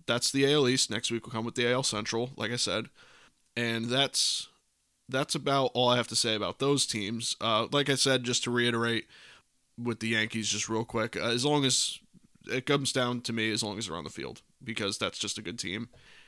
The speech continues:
And I think that that's different from all these other teams. The Blue Jays got good talent, but there's no real, real question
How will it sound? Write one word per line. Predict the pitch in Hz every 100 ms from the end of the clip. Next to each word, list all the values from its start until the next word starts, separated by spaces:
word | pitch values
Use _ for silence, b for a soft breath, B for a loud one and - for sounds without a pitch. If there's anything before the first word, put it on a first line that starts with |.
| B _ -
And | 127 127 127 120
I | 127
think | - 139 -
that | 127
that's | 131 123
different | - 143 117 - -
from | 113
all | 107
these | 110 113
other | 98
teams. | 107 107 101
The | -
Blue | 117 131
Jays | 131 135 127
got | 120 120
good | 123
talent, | 117 120 120
but | 110 -
there's | 113
no | 123 127
real, | 131 131 127 123 - _ 139
real | 143 147 139
question | - 127 117 127 120